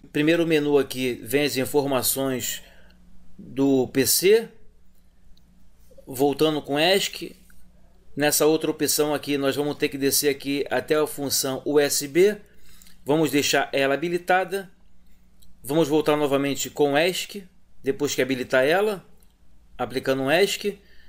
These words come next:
Subindo agora na opção avançada, onde a gente vai fazer a ordem de boot.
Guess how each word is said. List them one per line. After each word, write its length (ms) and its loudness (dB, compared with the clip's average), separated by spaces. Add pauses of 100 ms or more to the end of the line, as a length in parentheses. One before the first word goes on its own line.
(360)
Subindo 460 0
agora 320 4
na 100 0
opção 460 -2
avançada, 800 0
onde 260 0
a 20 0
gente 200 -4
vai 120 2
fazer 280 0
a 60 4
ordem 240 -2
de 80 -4
boot. 340 -6